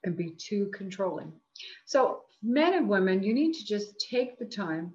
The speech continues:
and write down your three or fours that you want in a relationship and things that are your deal breakers. That's the first thing.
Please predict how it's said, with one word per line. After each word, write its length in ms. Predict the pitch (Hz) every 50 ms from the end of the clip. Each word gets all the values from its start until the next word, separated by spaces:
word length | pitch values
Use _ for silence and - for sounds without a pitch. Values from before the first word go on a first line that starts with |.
| - _ _ _ _ _ _ _ _ _ -
and 240 | 190 196 196 180 175
write 300 | 190 185 208 - 208 -
down 440 | 202 190 185 185 190 202 196 - - - _ _ _ _ _ _ _ _ _ _ _ _ -
your 180 | 226 202 196
three 280 | 190 190 202 220 240 254
or 80 | 269 269
fours 600 | 262 - 220 214 202 202 196 196 202 202 202 - _ _ _ _ _ _ -
that 180 | 170 160 -
you 220 | 180 170 165 165 160
want 360 | 156 170 190 202 233 247 240
in 140 | - 220 214
a 60 | 214
relationship 840 | 202 202 190 185 185 185 185 - 196 190 - - 202 208 220 - - _ _ _ _ _ _ _ _ _ -
and 200 | 175 165 160 -
things 240 | 185 190 190 180 -
that 100 | 202 196
are 60 | 208
your 160 | 208 220 226
deal 300 | 202 185 208 233 254 254
breakers. 680 | - 185 170 160 151 156 - 156 156 160 - - - - _ _ _ _ _ _ _ _ _ _ _ _ _ _ _ _ _ _ _ _ _ _ _ _ _ -
That's 360 | 190 180 185 196 196 196 - -
the 100 | 214 202
first 400 | - - 202 208 208 208 - -
thing. 280 | 180 156 - - -